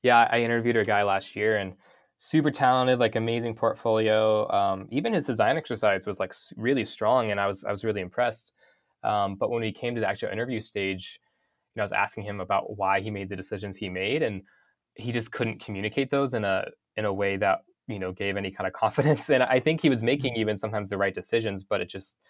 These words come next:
Speaker 1: it just didn't come out. And this was consistent with other people as well, um, that met with him, but they just couldn't figure out exactly why he did the things he did. And that's,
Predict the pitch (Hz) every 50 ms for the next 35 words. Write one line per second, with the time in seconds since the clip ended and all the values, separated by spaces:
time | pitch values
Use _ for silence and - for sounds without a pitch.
0 | - - _ _ _ - - 110 - - 104 - - - 117 107 104 98 - -
1 | - 101 98 95 98 98 95 - - _ _ - 110 104 104 98 101 104 - -
2 | - 107 95 - - - - 107 95 - 101 95 - 95 90 - 98 101 95 -
3 | 104 98 - 95 95 92 - - 104 101 98 98 95 - _ _ _ _ _ _
4 | _ - 98 95 92 90 90 92 - _ _ _ - 98 98 98 92 95 98 -
5 | - 98 98 101 92 92 104 98 104 - - - - 113 104 101 101 92 _ -
6 | - - - 95 98 98 98 95 95 95 98 95 95 - 101 95 - - 101 95
7 | 95 - 98 95 95 98 95 104 104 98 98 101 98 98 95 - - 101 98 92
8 | - 95 92 95 92 110 143 151 - _ - - - - - _ _ - - 110
9 | 110 117 120 - - -